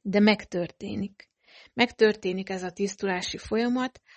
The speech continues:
hagyni kell kimenni a belénk rögzült, ö, ö, sallangokat, a szlengeket, amiket felvettünk X Y gyülekezetbe, hagyni kell kitisztulni a gondolatainkat, hogy végre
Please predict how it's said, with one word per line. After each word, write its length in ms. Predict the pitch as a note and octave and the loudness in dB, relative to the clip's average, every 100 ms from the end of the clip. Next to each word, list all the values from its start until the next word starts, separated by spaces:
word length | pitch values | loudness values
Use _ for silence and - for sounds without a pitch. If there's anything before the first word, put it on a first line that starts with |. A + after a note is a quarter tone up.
| _ | _
hagyni 520 | - B3 A#3 G#3 G#3 | 2 6 8 8 6
kell 280 | - G#3+ F#3 E3+ | 4 2 2 0
kimenni 760 | - G#3 G3 F#3 F#3 F#3+ G3 - - _ | -4 -2 -2 -4 -4 -4 -6 -10 -20 _
a 100 | F#3 | -6
belénk 520 | F3+ A3+ G3+ F3+ E3+ | 2 4 4 2 0
rögzült, 840 | G3+ G#3 F3+ F3 F#3 F3+ E3+ - | 4 4 4 0 2 2 -2 -4
ö, 260 | F#3+ F#3 F#3+ F#3+ - _ _ | -2 0 0 -4 -8 _ _
ö, 520 | - F3+ F3 F3+ F3+ - - _ _ _ _ _ | -6 -4 -2 -4 -6 -8 -12 _ _ _ _ _
sallangokat, 1120 | - G#3 G#3 A#3+ B3 A#3+ A#3+ B3 B3 C4 - | -2 0 2 4 4 4 2 0 -2 -4 -10
a 520 | - F3+ F3+ F3 E3+ | -12 -6 -4 -4 -6
szlengeket, 920 | E3 - G#3+ G#3 A#3 A#3+ - B3+ C4 - | -6 -4 0 2 2 2 0 0 0 -2
amiket 380 | F3 F3 - | -4 -4 -8
felvettünk 920 | - G#3+ G#3+ G3 G3 - - F#3 F3 G3 | -6 -4 -2 -2 -6 -8 -12 -12 -10 -12
X 140 | - | -6
Y 100 | G#3+ - - F#3 F3 | -6 -6 -8 -10 -6
gyülekezetbe, 920 | F3+ A3 B3 B3+ B3+ A#3+ G#3+ G3+ G3 - _ _ _ _ _ _ _ _ _ _ _ _ _ | -2 -2 -2 -4 -4 -4 -4 -4 -6 -10 _ _ _ _ _ _ _ _ _ _ _ _ _
hagyni 400 | - C4 A#3+ A3+ | 2 6 8 6
kell 300 | A3 G3 F3 | 4 -2 0
kitisztulni 1000 | - G3+ G3 - - F#3 F3+ F3+ F#3 G#3 | -2 -2 -2 -4 -4 -6 -6 -6 -8 -8
a 120 | _ F#3 | _ -4
gondolatainkat, 1120 | G3 A3 B3 C4 C4 G#3+ G3+ G3+ F3 E3+ - | 0 4 4 2 2 0 0 -2 -4 -6 -6
hogy 240 | F#3+ F#3 | -6 -2
végre 680 | G3+ C#4 G#3+ F#3 F3+ F3+ G3+ | 0 2 2 0 0 -2 -6